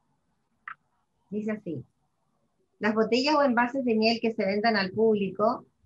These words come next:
deberán contener una etiqueta o rótulo en su parte frontal y cerca de la marca que señale en forma clara la denominación y naturaleza de la miel. La miel que se venda al público, compuesta por una mezcla de distintos tipos de miel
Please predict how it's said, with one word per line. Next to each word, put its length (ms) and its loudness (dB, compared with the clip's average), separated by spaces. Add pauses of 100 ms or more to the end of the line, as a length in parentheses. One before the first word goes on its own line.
(220)
deberán 420 0
contener 540 -2
una 200 0
etiqueta 520 0
o 60 2
rótulo 380 0
en 80 -4
su 80 -20
parte 360 -6
frontal 560 -2
y 100 -8
cerca 360 -2
de 60 0
la 100 -2
marca 400 -2
que 100 -4
señale 380 -2
en 80 -2
forma 300 -2
clara 400 -2
la 180 -2
denominación 600 -4
y 80 0
naturaleza 680 -4
de 60 -4
la 100 -6
miel. 300 -4 (840)
La 100 0
miel 200 2
que 80 -4
se 160 -2
venda 240 0
al 100 -4
público, 400 0
compuesta 420 -4
por 100 -4
una 200 -2
mezcla 320 -2
de 60 -2
distintos 560 -4
tipos 320 -4
de 100 -4
miel 340 -2